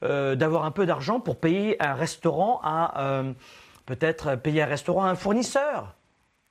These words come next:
C'est ça, investir dans son business. Moi, ce que j'ai fait dans mon premier business, à, à, non, c'est pas mon premier, mais j'avais un, un business à un moment donné, j'étais jeune, hein. J'avais un business de, d'animation de soirée, de disque jockey, et cetera. Donc, je travaillais souvent le, euh, un, un, deux soirs par semaine dans une boîte de nuit,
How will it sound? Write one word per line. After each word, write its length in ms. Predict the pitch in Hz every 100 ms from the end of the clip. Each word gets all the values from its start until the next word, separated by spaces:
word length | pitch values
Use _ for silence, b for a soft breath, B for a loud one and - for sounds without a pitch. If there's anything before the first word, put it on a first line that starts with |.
| _ _ _ _ _ _
C'est 120 | - 180
ça, 220 | 269 381
investir 320 | 247 - 185
dans 80 | 156
son 140 | 160
business. 520 | 151 139 147 131 - - B B
Moi, 100 | 226
ce 80 | 277
que 80 | 262
j'ai 140 | 196
fait 100 | 190
dans 80 | 240
mon 140 | 175 147
premier 260 | 165 160
business, 460 | 147 147 160 165 156
à, 60 |
à, 220 | 120 - 123 117
non, 140 | 127 110
c'est 140 | -
pas 80 | 120
mon 160 | 117
premier, 340 | 107 135 190 254 B B B B
mais 400 | 139 156 156 135
j'avais 240 | 135 156
un, 320 | 156 - 135 123
un 120 | 131
business 460 | 131 139 175 175
à 20 | 139
un 40 |
moment 220 | 131 131
donné, 160 | 131 208
j'étais 200 | - 127
jeune, 220 | 165 233
hein. 160 | 196 - - B B B B
J'avais 200 | - 147
un 40 | 143
business 460 | 160 160 196 190
de, 380 | 139 143 135 131
d'animation 420 | 143 156 156 - 196
de 40 |
soirée, 400 | - 160 156 175
de 100 | 135
disque 300 | 123 151 -
jockey, 260 | 120 139 165
et 60 |
cetera. 340 | - 127 123 113
Donc, 140 | 110
je 60 | -
travaillais 280 | - 175 190
souvent 280 | 208 214
le, 140 | 160 110 B B B 110
euh, 80 | -
un, 260 | 123 120 -
un, 200 | 127 113
deux 160 | 110 143
soirs 180 | 180
par 160 | 151 139
semaine 200 | 165 160
dans 100 | 135
une 160 | 110 117
boîte 180 | 123
de 80 | 123
nuit, 220 | 135 254